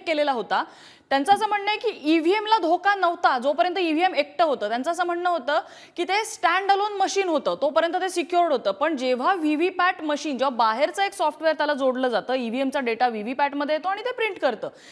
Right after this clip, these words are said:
ज्यावेळेला व्हीव्हीपॅट त्याला जोडलं जातं, त्यावेळेला ते स्टँड अलोन मशीन उरत नाही.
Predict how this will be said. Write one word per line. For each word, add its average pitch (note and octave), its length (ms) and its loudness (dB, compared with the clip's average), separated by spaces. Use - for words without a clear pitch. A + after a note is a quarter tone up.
ज्यावेळेला E4 280 2
व्हीव्हीपॅट F4+ 600 0
त्याला A4 180 2
जोडलं E4+ 320 4
जातं, B3 280 -2
त्यावेळेला C#4+ 400 2
ते E4 160 -6
स्टँड C#4 400 -4
अलोन C#4+ 220 -4
मशीन C#4 420 -6
उरत F#4 300 0
नाही. G3 260 -2